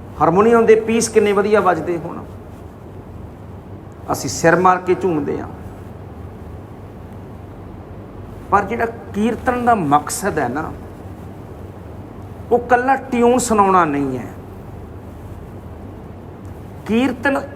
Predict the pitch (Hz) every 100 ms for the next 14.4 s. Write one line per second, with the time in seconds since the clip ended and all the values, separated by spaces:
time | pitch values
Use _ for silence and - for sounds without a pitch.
0 | - 156 196 233 - 165 196 208 - 185
1 | 180 190 - 160 262 - - - - -
2 | - - - - - - - - - -
3 | - - - - - - - - - -
4 | - - - - - - - - - -
5 | - - - - - - - - - -
6 | - 180 226 269 208 220 220 - 240 -
7 | 185 156 160 220 - 170 147 175 254 247
8 | 180 165 170 175 160 151 160 160 170 190
9 | 156 143 - - - - 196 - 202 202
10 | 196 190 - 180 - 180 180 - - -
11 | - - - 190 190 120 151 143 151 190
12 | 165 160 151 147 - - - 226 - 147
13 | 160 160 143 202 185 196 196 214 190 180
14 | 190 196 202 202